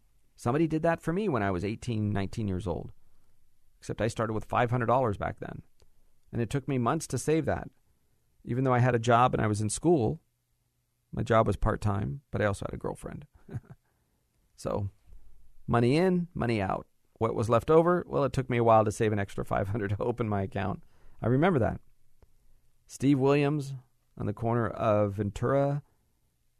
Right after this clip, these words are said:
and I want to say Sepulveda Boulevard. Yeah, Ventura and Sepulveda in Sherman Oaks, California. I'm eighteen years old. He sits me in his office.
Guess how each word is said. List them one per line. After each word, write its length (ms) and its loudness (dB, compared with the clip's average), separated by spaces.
and 220 0
I 40 0
want 160 0
to 40 -6
say 100 -4
Sepulveda 540 2
Boulevard. 540 0
Yeah, 140 -4
Ventura 480 0
and 140 -6
Sepulveda 520 -2
in 80 -8
Sherman 300 -4
Oaks, 180 -6
California. 520 -8
I'm 140 -2
eighteen 300 0
years 200 0
old. 380 4
He 60 -10
sits 260 -6
me 80 0
in 60 0
his 120 -2
office. 540 -2